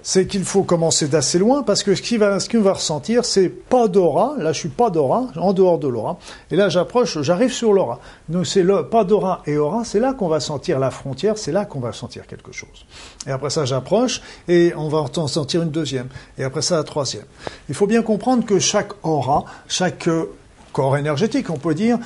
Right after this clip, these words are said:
eh bien, chaque corps énergétique, euh, sont de plus en plus, on, là, on est dans les énergies euh, lourdes, les énergies lentes et les énergies basses.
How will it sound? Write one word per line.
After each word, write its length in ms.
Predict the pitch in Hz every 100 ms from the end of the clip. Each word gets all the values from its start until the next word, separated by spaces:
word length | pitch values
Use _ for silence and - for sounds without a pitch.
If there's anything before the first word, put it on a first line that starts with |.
| - -
eh 80 | 160
bien, 160 | 180
chaque 240 | 160 202 196
corps 180 | 190 175
énergétique, 540 | 156 139 165 226 -
euh, 100 | 165
sont 220 | - 185
de 100 | 165
plus 300 | 165 - 175
en 80 | 175
plus, 200 | 143 226
on, 340 | 220 196 185 170
là, 320 | 208 208 196
on 120 | 170
est 100 | 165
dans 140 | 165
les 300 | 156 151 139
énergies 560 | 151 147 131 139 151 135 - -
euh, 380 | 120 120 113 110 - - -
lourdes, 380 | 185 285 170
les 240 | 135 131 120
énergies 360 | 120 98 98
lentes 320 | 123 262 262 131
et 40 |
les 260 | 120 110 117
énergies 300 | 110 104 104
basses. 420 | 175 151 110 -